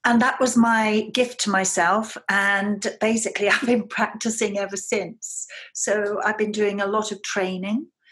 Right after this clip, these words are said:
um, always with my one teacher here. Um, and she has trained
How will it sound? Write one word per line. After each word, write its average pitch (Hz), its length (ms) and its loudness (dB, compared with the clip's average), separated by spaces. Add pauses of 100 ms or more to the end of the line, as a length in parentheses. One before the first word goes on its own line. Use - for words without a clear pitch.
(380)
um, 160 840 -8 (540)
always 262 360 2
with 214 160 0
my 190 500 -2
one 185 280 -2
teacher - 400 -8
here. 160 460 -6 (920)
Um, 165 760 -8 (260)
and 190 120 -6
she 247 220 0
has 190 140 -2
trained 165 580 -4